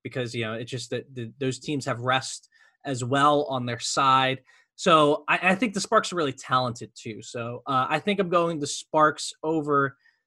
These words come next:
the Mystics. So now we recede again for the semifinals. So that leaves you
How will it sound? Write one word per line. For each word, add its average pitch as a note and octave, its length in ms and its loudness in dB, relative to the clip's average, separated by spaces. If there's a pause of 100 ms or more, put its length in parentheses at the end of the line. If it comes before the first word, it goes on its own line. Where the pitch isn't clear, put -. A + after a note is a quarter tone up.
(260)
the D3+ 60 2
Mystics. C#3 840 -2 (500)
So - 180 0
now F3+ 640 6 (100)
we E3+ 320 2
recede G#3+ 760 0
again F3+ 560 4 (480)
for F3+ 120 0
the D3 80 2
semifinals. D#3+ 880 0 (340)
So - 160 -4
that F#3 260 2
leaves F#3+ 380 2
you D#3+ 680 4